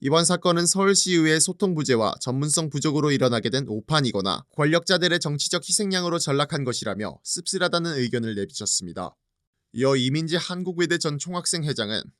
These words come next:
서울시립대학교의 반값 등록금은 대학가와 학생사회에 큰 상징성을 가지고 있다고 주장했고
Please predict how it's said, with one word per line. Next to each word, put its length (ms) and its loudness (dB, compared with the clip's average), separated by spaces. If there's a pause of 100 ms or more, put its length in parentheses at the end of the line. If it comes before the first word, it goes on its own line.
서울시립대학교의 1000 -2
반값 360 -4
등록금은 640 -4
대학가와 460 -2
학생사회에 680 -4
큰 200 -6
상징성을 600 -4
가지고 320 -4
있다고 280 -8
주장했고 680 -8